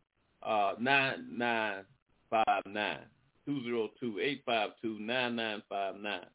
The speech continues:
And the call in, call us please. Or you can call five six one, three zero one, four four nine four. Our email is nab at lobbyist, that's N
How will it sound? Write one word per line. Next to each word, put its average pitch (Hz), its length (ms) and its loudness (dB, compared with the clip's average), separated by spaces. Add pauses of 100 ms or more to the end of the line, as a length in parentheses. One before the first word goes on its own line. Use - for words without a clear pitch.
(640)
And 107 320 -4 (100)
the 117 280 0
call 196 340 0
in, 117 180 0
call 180 320 2
us 127 60 -2 (100)
please. 120 240 -2
Or 117 140 2
you 135 80 -4
can 139 140 -4
call 143 320 0
five 151 260 4
six 123 180 -6
one, 117 440 -2
three 170 260 0
zero 135 300 0
one, 107 460 -4 (440)
four 151 260 2
four 120 400 2
nine 113 440 0 (120)
four. 98 340 0 (480)
Our 104 220 4
email 135 540 0
is 107 200 0
nab 120 560 4
at 87 160 -2
lobbyist, 120 580 2 (180)
that's 101 200 -2 (120)
N 147 380 0